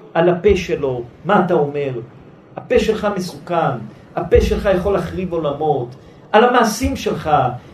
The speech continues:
תרכז את הפה עם המעשים ביחד. תשתדל להיות אדם מרוכז, לדבר מה שבאמת השכל אומר.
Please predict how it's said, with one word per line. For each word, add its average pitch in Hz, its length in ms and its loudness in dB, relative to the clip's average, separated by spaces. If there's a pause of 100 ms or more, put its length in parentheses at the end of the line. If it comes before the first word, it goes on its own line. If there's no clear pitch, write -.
(120)
תרכז 240 580 4
את 240 140 2
הפה 233 200 4
עם 247 200 0
המעשים 214 560 2
ביחד. 202 600 2 (380)
תשתדל 220 460 4
להיות 254 320 4
אדם 247 280 4
מרוכז, 202 800 2 (180)
לדבר 185 640 6 (360)
מה 175 180 0
שבאמת 185 560 2
השכל 185 500 -2
אומר. 160 460 2